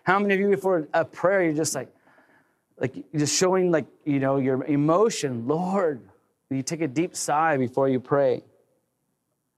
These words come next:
Jesus does that and just says, "Be open." And it says immediately in verse thirty-five, his ears were open and the impediment of his tongue was removed, and he began speaking plainly.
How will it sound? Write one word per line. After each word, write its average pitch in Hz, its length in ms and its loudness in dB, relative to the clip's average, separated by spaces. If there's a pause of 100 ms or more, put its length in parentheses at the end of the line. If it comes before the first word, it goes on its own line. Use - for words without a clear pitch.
(760)
Jesus 139 380 0
does 143 300 2
that 123 120 2
and 123 100 -2
just 127 200 0
says, 131 160 0
"Be 208 420 -2
open." 135 540 -2 (760)
And 143 100 0
it 151 80 -2
says 156 240 2
immediately 170 800 0
in 143 120 0
verse 147 320 -2
thirty-five, 131 680 0 (320)
his 147 280 2
ears 214 400 2
were 151 220 0
open 190 560 2 (240)
and 160 160 2
the 156 80 4
impediment 180 640 0
of 147 140 0
his 139 180 0
tongue 175 480 0
was 135 220 -2
removed, 151 520 0 (480)
and 135 160 -2
he 139 100 0
began 139 580 0
speaking 139 680 -2 (260)
plainly. 117 680 -2